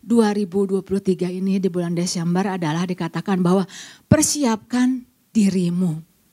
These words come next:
Berarti ada sesuatu yang Tuhan mau kerjakan lewat kehidupan kita. Yang Tuhan mau nyatakan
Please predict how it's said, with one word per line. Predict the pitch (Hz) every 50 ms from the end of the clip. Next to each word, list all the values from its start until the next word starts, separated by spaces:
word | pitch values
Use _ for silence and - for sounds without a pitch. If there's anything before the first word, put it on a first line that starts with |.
| _ _
Berarti | - 208 214 - 269
ada | 254 294 294
sesuatu | - 294 262 - 320 320 330 330 320 330 370 370 254 - - - - - - - - - _ -
yang | 294 320 320 311 311 302
Tuhan | - - 339 294 - 302 349 349 349 339 - _ _ _ _ _
mau | - 302 330 359 359
kerjakan | 359 - 339 320 247 196 - 269 226 220 - - 277 311 311 311 - _ _ _ _ _ -
lewat | 254 269 277 302 339 349 349 - _
kehidupan | - 269 285 294 240 254 254 262 247 233 233
kita. | 226 214 220 247 - - 233 196 202 196 _ _ _ _ - - - _
Yang | - 311 311 311 311 320 -
Tuhan | 349 311 302 330 359 359
mau | 349 330 320 320 339 349 330
nyatakan | 320 311 294 294 294 - 269 254 254 - _ - 294 320 349 339 339